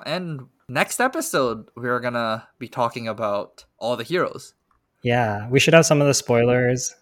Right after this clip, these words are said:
Speaker 2: There's a possibility we'll delay recording just slightly. I guess we'll have to see how many spoilers are out, like, on our normal recording time, but we'll definitely be talking about the spoilers next week, which is super exciting.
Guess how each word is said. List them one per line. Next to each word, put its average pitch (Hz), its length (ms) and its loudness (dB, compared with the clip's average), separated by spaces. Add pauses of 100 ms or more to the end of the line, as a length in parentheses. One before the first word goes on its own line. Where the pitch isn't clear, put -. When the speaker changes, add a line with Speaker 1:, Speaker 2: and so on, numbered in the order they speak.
Speaker 2:
There's 135 140 6
a 160 60 6
possibility 120 720 4
we'll 110 160 2
delay 101 920 -4 (540)
recording 120 560 -2
just - 480 -6 (640)
slightly. 165 840 -4
I 139 80 2
guess 165 140 2
we'll 240 80 4
have 247 60 0
to 254 80 4
see 120 160 2
how 110 100 0
many 107 160 0
spoilers 90 400 -6
are 87 80 -10
out, 82 280 -6
like, 85 180 -12 (260)
on 101 80 -6
our 92 120 -6
normal 87 340 -6
recording 98 380 -8
time, 139 260 -6
but 101 140 -6
we'll 92 160 -4
definitely 87 400 -8
be 87 400 -12 (200)
talking 92 280 -6
about - 120 -10
the 107 80 -12
spoilers 76 400 -12
next - 200 -12
week, - 220 -16
which 104 140 -14
is 92 280 -12 (500)
super 85 300 -14
exciting. 104 420 -14